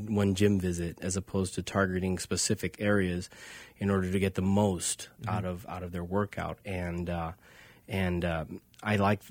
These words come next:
Speaker 1: you know, it's important for us to have that, that insight, um, and that mentorship in that. Um, and, and, um, well, that, that thought just escaped my mind. Um, when,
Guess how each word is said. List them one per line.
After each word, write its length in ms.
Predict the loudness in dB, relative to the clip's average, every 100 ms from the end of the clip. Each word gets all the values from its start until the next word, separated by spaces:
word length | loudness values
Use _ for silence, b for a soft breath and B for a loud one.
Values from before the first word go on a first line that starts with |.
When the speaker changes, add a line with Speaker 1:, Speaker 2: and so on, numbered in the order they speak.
| -12 -4
Speaker 1:
you 120 | 0
know, 140 | 0
it's 200 | -2 -2
important 460 | -6 2 4 4 2
for 160 | -2
us 160 | -6 -6
to 100 | -6
have 320 | -2 -2 0
that, 240 | 0 -2 -2 -4
that 200 | -4 2
insight, 520 | 4 4 2 -4 -6 -12 B B B B B -6
um, 260 | -6 -4
and 160 | -2 -2
that 120 | 0
mentorship 680 | 2 2 2 0 -4 -2 2
in 140 | 4
that. 220 | 4 0 B B B 2
Um, 260 | 4 4 4
and, 280 | 6 6 4
and, 320 | 6 6 8
um, 420 | 6 6 6 2 -6 _ _ _ _ _ _ _ _ _ _ -20 _ -14 -14 _
well, 220 | -2 0
that, 200 | 0 -2 -2
that 120 | -2 2
thought 180 | 0
just 240 | 0 -4 -4
escaped 340 | -2 0 0
my 80 | 0
mind. 300 | 2 2 0 B B B
Um, 400 | 4 6 6 2 -4 _ -20 _ _ _ -20 -20 -20 _ -20 -20 -18
when, 300 | 0 6 6